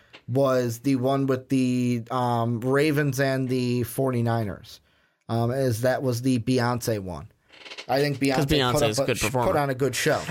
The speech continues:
Speaker 2: I mean, that's the thing, though. It's just, that was the big thing with Maroon five is that they're boring anyways.
Speaker 1: Vanilla.
Speaker 2: Nobody, yeah, vanilla, very vanilla, which people don't, apparently people don't know what that means. Maybe
Speaker 1: Mm-hmm.
Speaker 2: that's a Midwest thing. I don't know. Vanilla means boring. Like, you want some vanilla cake?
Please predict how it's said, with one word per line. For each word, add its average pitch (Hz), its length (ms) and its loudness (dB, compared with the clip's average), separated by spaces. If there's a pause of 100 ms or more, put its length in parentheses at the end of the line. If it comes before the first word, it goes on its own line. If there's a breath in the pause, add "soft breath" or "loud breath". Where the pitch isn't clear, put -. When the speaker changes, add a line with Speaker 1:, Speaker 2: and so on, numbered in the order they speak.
Speaker 2:
I 185 60 4
mean, 214 120 2
that's 247 200 2
the 202 100 0
thing, 185 240 0
though. 131 140 0
It's 131 100 -2
just, 170 180 -2 (300)
that 220 180 4
was 226 140 2
the 196 80 -2
big 180 200 0
thing 170 120 0
with 151 120 -2
Maroon 135 320 2
five 127 360 2
is 120 100 -4
that 123 220 -4
they're 127 240 2
boring 127 480 2
anyways. 120 440 2
Speaker 1:
Vanilla. 120 200 0 (160 loud breath)
Speaker 2:
Nobody, 247 800 2
yeah, 160 220 2
vanilla, 139 500 2
very 147 220 2
vanilla, 127 380 0 (180 loud breath)
which 147 160 0
people 185 220 2
don't, 196 180 2
apparently 202 360 0
people 269 240 0
don't 233 160 0
know 208 100 2
what 202 140 2
that 170 140 2
means. 147 260 0
Maybe 135 240 4
Speaker 1:
Mm-hmm. 208 40 4
Speaker 2:
that's 185 140 0
a 170 40 0
Midwest 143 440 2
thing. 131 220 -2
I 123 100 0
don't 123 140 0
know. 107 220 0 (260 loud breath)
Vanilla 262 340 2
means 240 300 -2 (400)
boring. 127 580 0 (400)
Like, 147 300 0
you 185 160 4
want 247 160 2
some 233 100 -2
vanilla 208 340 2
cake? 208 420 2